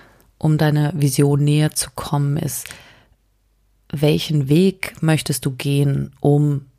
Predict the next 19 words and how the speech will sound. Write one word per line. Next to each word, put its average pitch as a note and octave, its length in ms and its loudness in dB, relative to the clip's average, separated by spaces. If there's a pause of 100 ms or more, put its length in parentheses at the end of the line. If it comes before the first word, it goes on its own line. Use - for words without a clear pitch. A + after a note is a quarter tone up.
(640)
deine C3+ 520 0 (100)
Vision C3 840 0 (460)
zum C3+ 220 -2
Leben D#3+ 300 4
zu - 180 -2
erwecken? - 480 -6 (440)
Ja. C3+ 240 0 (520)
Es - 100 -14
gibt - 180 -4
ja C#3 80 4
Menschen, C#3 460 2
die C3 120 2
sind C#3 360 -2
mehr D3+ 160 4
introvertiert. B2 1300 -2
Es - 100 -14
gibt B2 160 -4
Menschen, B2+ 440 2
die B2+ 240 0